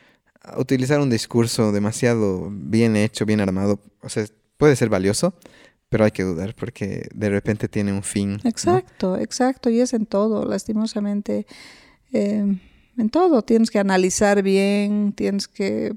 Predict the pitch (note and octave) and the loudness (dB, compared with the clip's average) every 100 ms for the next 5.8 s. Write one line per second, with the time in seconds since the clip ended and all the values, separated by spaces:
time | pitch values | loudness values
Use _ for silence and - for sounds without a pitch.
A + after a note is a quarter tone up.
0 | - - F#3+ F#3+ G3+ G3 G3 G3 G3 G3 | -8 -2 -2 0 2 2 2 0 0 -2
1 | G#3 G3+ G#3 G#3 - G3+ G#3 G#3 - A3 | -4 -4 -4 -4 -4 -4 -2 -2 -2 0
2 | A3 A#3 - - _ _ - C4+ A#3+ - | 0 -2 -10 -20 _ _ -2 2 2 2
3 | G#3 G3 F#3 F#3+ - - _ _ _ G#2 | 0 2 0 -2 -8 -20 _ _ _ -2
4 | G#2+ F#2+ G2 - _ _ - A3 A#3 A3 | -2 -4 -10 -20 _ _ -2 4 4 2
5 | - - A3+ - - - G#3+ | -6 -12 -18 -10 -6 -6 -8